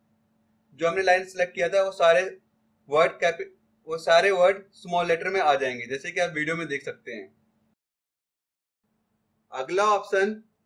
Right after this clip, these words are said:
upper केस का आता है। क्या बता सकते हैं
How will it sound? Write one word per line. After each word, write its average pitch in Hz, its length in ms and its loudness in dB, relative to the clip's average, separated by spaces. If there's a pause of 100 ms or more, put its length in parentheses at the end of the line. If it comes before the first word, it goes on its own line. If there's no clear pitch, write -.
(220)
upper 190 300 0
केस 190 520 -2
का 214 120 -2
आता 160 380 0
है। 120 280 -8 (1900)
क्या 185 200 2
बता 175 380 0
सकते 196 420 0
हैं 220 360 -2